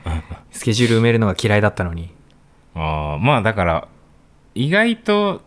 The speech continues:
Speaker 1: 陽キャだからね、竜介は。周りに一人、一人好きって言ってるけど、割と囲まれてた方が幸せだったりする。
Speaker 2: なのかな、やっぱ、
Speaker 1: うん、あると思う。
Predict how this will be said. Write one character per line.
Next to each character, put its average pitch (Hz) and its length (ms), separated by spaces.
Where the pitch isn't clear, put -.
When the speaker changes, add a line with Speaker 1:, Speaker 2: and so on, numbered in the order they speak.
Speaker 1:
陽 180 340
キ 156 140
ャ 85 60
だ - 100
か - 80
ら - 100
ね、 185 300
竜 85 120
介 - 220
は。 - 140
周 156 260
り 175 60
に 170 120
一 190 280
人、 190 180
一 - 260
人 - 20
好 - 220
き 165 180
っ - 0
て - 140
言 113 120
っ - 20
て - 180
る 143 80
け 95 140
ど、 87 320
割 160 220
と 180 100
囲 165 240
ま 165 140
れ 156 60
て 160 120
た 98 140
方 82 120
が 73 80
幸 80 300
せ 82 220
だ 85 80
っ - 120
た 92 120
り 73 60
す - 160
る。 - 140
Speaker 2:
な 92 140
の 92 80
か - 120
な、 98 320
や 104 60
っ 101 60
ぱ、 - 80
Speaker 1:
う 90 40
ん、 69 220
あ 80 160
る 120 120
と - 120
思 98 180
う。 120 160